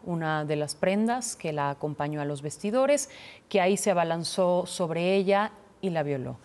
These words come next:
Dijo también que no lo denunció en su momento porque se sentía avergonzada y que cuando finalmente Trump la difamó y destrozó su reputación, cuando finalmente ella decide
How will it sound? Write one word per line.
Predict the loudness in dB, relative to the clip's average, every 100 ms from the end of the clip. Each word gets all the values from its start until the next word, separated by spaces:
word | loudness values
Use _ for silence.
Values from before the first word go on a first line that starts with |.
| -20 -20 -4
Dijo | 0 2
también | 4 4 4 2
que | 4
no | 4 6
lo | 6
denunció | 4 4 2 2
en | 2
su | 4
momento | 2 4 2 0 -2
porque | 0 -4 0 0 0 -2 -20 -10
se | -2
sentía | 0 2 4 4 4
avergonzada | 2 2 2 0 -2 0 2 2 2
y | 0
que | 0 2
cuando | 2 2
finalmente | 2 2 4 4 4 2 0 -2 -6 -20 -20 _ _ _ _ _ _ _ _ _ _
Trump | 0 0 0 -4 -16 -20 -6
la | 0 0
difamó | -2 -6 -4 0 -2 -4 -16 -20 -20 -12 0
y | 2
destrozó | 2 0 -2 -2 0 0 0 -6 -20
su | -8 0 2
reputación, | 2 0 0 0 0 -2 -2
cuando | -2 -2 -2
finalmente | -4 -2 0 2 2 0 -2 -2
ella | -2 -2
decide | 0 -4 -4 -4 -4 -2 -6